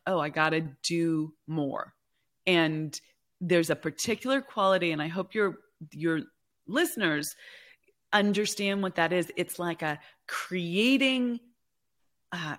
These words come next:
urgency creating fire drills, creating, um, a little panic in yourself so that you can get going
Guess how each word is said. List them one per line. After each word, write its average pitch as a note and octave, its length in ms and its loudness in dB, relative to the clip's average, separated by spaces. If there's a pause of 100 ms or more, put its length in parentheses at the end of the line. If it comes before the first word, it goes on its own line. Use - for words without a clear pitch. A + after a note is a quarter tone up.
(120)
urgency D#3 880 0 (360)
creating G#3+ 840 0
fire D3 440 2
drills, - 480 -10
creating, A3+ 1000 -2 (400)
um, D3 480 -2 (2000)
a F#3+ 100 2
little G#3+ 400 6
panic E3+ 560 -2 (120)
in D#3+ 100 -6
yourself C3+ 420 -4 (580)
so F#3+ 200 4
that F3 200 6
you G3 120 2
can F#3+ 180 0
get F3+ 260 2
going E3 520 4